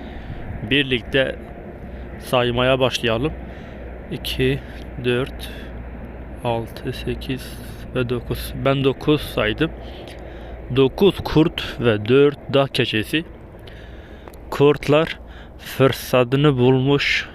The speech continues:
güzel bir fırsat bulmuşlar karnını doyurmak için. Fakat kardan dolayı buldukları fırsatı değerlendirirken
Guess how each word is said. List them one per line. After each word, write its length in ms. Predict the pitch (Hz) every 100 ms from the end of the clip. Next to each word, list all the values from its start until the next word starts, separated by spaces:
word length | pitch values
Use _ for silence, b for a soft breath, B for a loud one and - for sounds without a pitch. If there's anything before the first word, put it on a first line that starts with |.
| -
güzel 340 | 120 113 120 131
bir 100 | 127
fırsat 460 | - 123 - 131
bulmuşlar 720 | 123 110 104 101 - 123 - - - B B B B
karnını 680 | - 123 113 113 107 110 104
doyurmak 420 | 110 107 110 -
için. 260 | 113 - 135 - B B B B B B B B B -
Fakat 420 | 139 131 - - B B B
kardan 560 | - 123 117 113 127 110
dolayı 440 | 107 104 113 143 -
buldukları 840 | 127 110 120 117 113 117 117 127 - B B B B B
fırsatı 840 | - - 123 - - 113 131 117
değerlendirirken 880 | 117 113 113 113 120 131 117 - 127